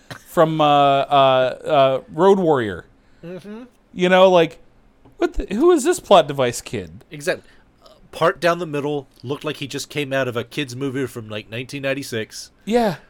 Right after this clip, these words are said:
Speaker 1: yeah. Messed up face.
Speaker 2: Flannel shirt.
Speaker 1: Yeah. No, whatever. You
Speaker 2: He's
Speaker 1: know,
Speaker 2: mis-
Speaker 1: kid, just, just run around. We'll, we'll, we'll fit you in there somewhere, probably.
Speaker 2: He's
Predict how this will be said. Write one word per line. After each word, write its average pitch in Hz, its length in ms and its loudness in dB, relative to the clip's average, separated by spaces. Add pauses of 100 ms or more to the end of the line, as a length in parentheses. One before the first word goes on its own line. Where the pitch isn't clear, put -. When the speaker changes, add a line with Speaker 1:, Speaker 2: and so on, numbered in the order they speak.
(220)
Speaker 1:
yeah. 214 260 0 (340)
Messed 180 320 0
up 226 100 2
face. 185 480 -2 (100)
Speaker 2:
Flannel 151 460 -2
shirt. 123 380 -2 (440)
Speaker 1:
Yeah. 185 420 -2 (580)
No, 180 180 -4 (880)
whatever. 208 540 4
You 202 80 -10
Speaker 2:
He's 196 120 -2
Speaker 1:
know, 240 80 6
Speaker 2:
mis- 202 120 0
Speaker 1:
kid, 226 260 0 (380)
just, - 280 -10
just - 280 -10
run 220 240 2
around. 214 440 4
We'll, 196 200 -2
we'll, 226 260 0
we'll 214 160 -2
fit 202 220 -6
you 165 100 -2
in 151 80 -4
there 139 120 -4
somewhere, 131 380 -2
probably. 139 480 0 (380)
Speaker 2:
He's 139 260 -12